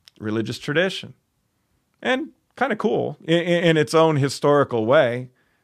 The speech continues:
without a doubt. Luther went there and he followed the tradition that if you kneel on each step and you go through some ritualistic prayers on each step, then sins would be forgiven or, or, or,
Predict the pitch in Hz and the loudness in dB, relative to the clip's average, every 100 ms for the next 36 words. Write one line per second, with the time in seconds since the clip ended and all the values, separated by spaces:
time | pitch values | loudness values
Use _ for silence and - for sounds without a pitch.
0 | _ 135 143 151 151 120 156 147 - _ | _ -4 0 2 2 2 2 2 -2 _
1 | _ _ _ _ _ _ _ 143 202 208 | _ _ _ _ _ _ _ 0 0 0
2 | 156 160 202 156 143 147 139 139 160 160 | 0 0 0 2 2 2 -2 2 2 2
3 | 127 127 - 160 156 131 113 123 127 127 | 0 -4 -2 0 0 -2 -2 -2 -2 -2
4 | 127 147 190 185 147 143 151 - - 151 | 0 0 0 0 0 -2 -6 -8 0 2
5 | 120 - - - - 139 135 160 170 - | 2 -2 -20 -20 -6 -2 4 6 4 2
6 | 170 165 143 156 170 165 160 - 151 - | -2 -2 -2 -2 -2 -2 -2 -2 -6 -2
7 | 175 180 165 139 127 135 - - - 208 | 0 2 2 0 -2 -4 -6 -8 0 2
8 | 139 - - - - 143 - - 190 202 | 2 0 -14 -14 -4 -4 -2 -2 0 0
9 | 170 160 160 151 151 131 160 135 123 117 | -2 0 0 0 -2 2 2 2 0 0
10 | 123 131 131 135 135 127 - 135 131 | 2 2 2 2 2 2 2 2 2